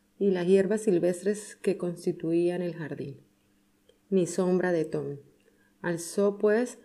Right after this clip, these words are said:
la voz a un ángulo de puntería calculando para larga distancia y gritó: "¡Tú, Tom!". Oyó tras de ella un ligero ruido y se volvió a punto para atrapar a un muchacho por el borde de la chaqueta y detener su vuelo.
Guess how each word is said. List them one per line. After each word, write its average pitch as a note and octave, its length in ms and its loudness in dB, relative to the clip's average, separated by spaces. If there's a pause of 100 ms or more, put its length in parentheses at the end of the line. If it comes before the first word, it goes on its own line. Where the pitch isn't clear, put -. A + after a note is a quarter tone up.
(220)
la F#3 180 2
voz F#3+ 320 2
a G#3 80 -2
un G3 160 2
ángulo G3+ 380 4
de F#3+ 140 4
puntería F#3 640 2
calculando F3 680 -2
para E3+ 180 -2
larga D#3 320 -2
distancia F3+ 680 -2
y D#3+ 120 2
gritó: D3 380 -6 (800)
"¡Tú, E4 520 6 (220)
Tom!". C#4+ 520 6 (880)
Oyó G3 280 2
tras A3 200 0
de F#3+ 240 2
ella F#3 180 0
un F#3+ 160 0
ligero G3 400 0
ruido F#3+ 340 2
y F#3 120 2
se E3 160 -6
volvió D#3+ 340 -2
a E3+ 120 -8
punto F#3 300 -2
para E3+ 240 -6
atrapar D#3+ 440 -8
a F3 80 -6
un F3+ 120 -2
muchacho F3 440 -6
por E3+ 120 -4
el D#3 120 -4
borde E3 300 -2
de E3+ 80 -2
la D#3+ 120 -6
chaqueta D#3+ 500 -6
y F#3 80 2
detener D3 480 -4
su D3 220 -10
vuelo. B2+ 380 -6